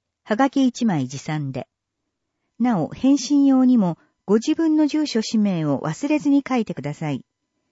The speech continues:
詳しくは電話でお問い合わせください。電話、三六九九零三一六。ファックス、三六四七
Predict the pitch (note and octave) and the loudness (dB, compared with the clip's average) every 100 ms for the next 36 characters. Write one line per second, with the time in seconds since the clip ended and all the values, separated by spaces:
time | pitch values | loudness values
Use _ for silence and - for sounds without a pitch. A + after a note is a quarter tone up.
0 | _ _ - C4 D#4 - G#3+ F3 D#3+ B3+ | _ _ -2 0 0 -2 -2 -2 2 4
1 | B3+ B3 A#3 A3 G#3+ G3+ G3 F#3 F3 F3 | 4 4 2 0 0 0 -2 -6 -6 -8
2 | - E3+ - _ _ _ _ _ _ _ | -6 -6 -6 _ _ _ _ _ _ _
3 | _ F#3+ A3 A3 G3+ F3+ - _ - - | _ -4 0 2 0 -2 -6 _ -10 0
4 | D4+ D#4+ D#4 - - B3+ B3 - A#3 G3+ | 2 2 0 -4 -4 0 0 -2 0 0
5 | D#3+ - A3 D4+ - C#4 F#3+ - E3 F#3 | 0 0 2 2 2 2 2 -2 -8 -4
6 | F3+ E3+ C3+ - _ _ _ _ _ C4 | -6 -6 -8 -12 _ _ _ _ _ -4
7 | - - D#3+ - _ _ _ - C#4 D#4 | -4 -6 -10 -10 _ _ _ -2 2 2
8 | D#4 D4+ G#3+ F#3+ G3+ G3 F#3 E3+ C#3+ | 2 0 0 0 0 0 -2 -2 -4